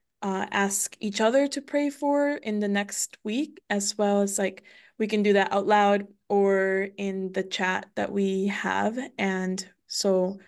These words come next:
I welcome you at any moment to throw your intentions in there, and then I'll read them later when we get to that section. So if you guys wouldn't mind, uh, joining me in prayer,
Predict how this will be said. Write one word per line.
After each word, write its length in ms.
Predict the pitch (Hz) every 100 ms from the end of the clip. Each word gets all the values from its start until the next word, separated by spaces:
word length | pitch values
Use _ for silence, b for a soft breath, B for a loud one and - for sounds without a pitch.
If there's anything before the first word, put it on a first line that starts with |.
| B -
I 80 |
welcome 320 | 196 190 196 196
you 240 | 190 190 196
at 120 | 196
any 180 | 196 196
moment 420 | 190 185 190 196 -
to 360 | 202 190 190 B B B -
throw 220 | 208 196
your 180 | 196 196
intentions 600 | 196 196 196 202 196 196
in 140 | 190
there, 300 | 190 190 190 196
and 140 | 190
then 160 | 190 190
I'll 180 | 190 185
read 300 | 190 190 196
them 380 | 190 185 190
later 500 | 208 190 185 185 185 196 B -
when 140 | 196
we 80 | 190
get 220 | 196 190
to 100 | -
that 240 | 214 214 -
section. 640 | - - 240 226 240 240 _ B B B B
So 100 | 233
if 60 |
you 120 | 226 247
guys 180 | 254
wouldn't 220 | 269 269 247
mind, 400 | 226 226 233 226 208
uh, 180 | 202
joining 400 | 202 214 214 214
me 180 | 208 208
in 260 | 214 208 202
prayer, 520 | - 190 185 226